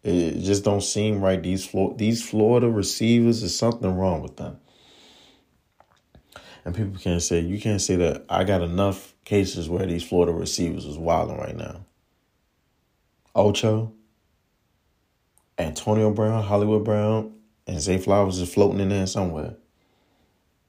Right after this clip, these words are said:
So, but back to Lamar Jackson. Yo, dog, you said this not the award that we want. But why didn't you play like you wanted to win?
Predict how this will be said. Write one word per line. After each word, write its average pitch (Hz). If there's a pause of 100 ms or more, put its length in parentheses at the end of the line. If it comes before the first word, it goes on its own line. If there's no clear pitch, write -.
(680)
So, 95 (1160)
but 92
back 95
to 92
Lamar 87
Jackson. 85
Yo, 90
dog, 95 (2250)
you 113
said 104
this 117
not 110
the 98
award 95
that 90 (380)
we 101
want. 98 (1700)
But 98
why 113
didn't 101
you 104
play 104
like 92
you 98
wanted 90
to 87
win? 82